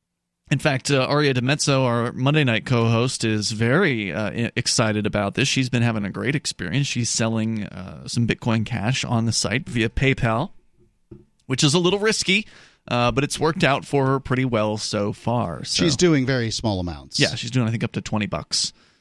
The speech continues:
Speaker 1: So, uh, if you wanna buy some, you know, cryptocurrency, you wanna buy some Bitcoin Cash, this is a great place to go.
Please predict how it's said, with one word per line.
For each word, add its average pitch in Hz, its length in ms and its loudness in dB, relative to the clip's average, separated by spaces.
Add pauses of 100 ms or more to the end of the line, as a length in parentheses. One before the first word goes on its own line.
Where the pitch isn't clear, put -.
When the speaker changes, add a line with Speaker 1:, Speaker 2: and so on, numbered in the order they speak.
(180)
Speaker 1:
So, 101 400 2
uh, 101 160 2
if 98 60 -4
you 117 80 2
wanna 143 120 2
buy 143 160 2
some, 143 640 0
you 135 120 -2
know, 131 60 0
cryptocurrency, 185 640 0
you 170 80 4
wanna 131 80 2
buy 131 100 4
some 143 160 2
Bitcoin 160 340 2
Cash, 151 300 0
this 147 80 -4
is - 60 -2
a 127 40 -8
great 143 160 0
place 131 200 2
to 110 80 -2
go. 113 340 4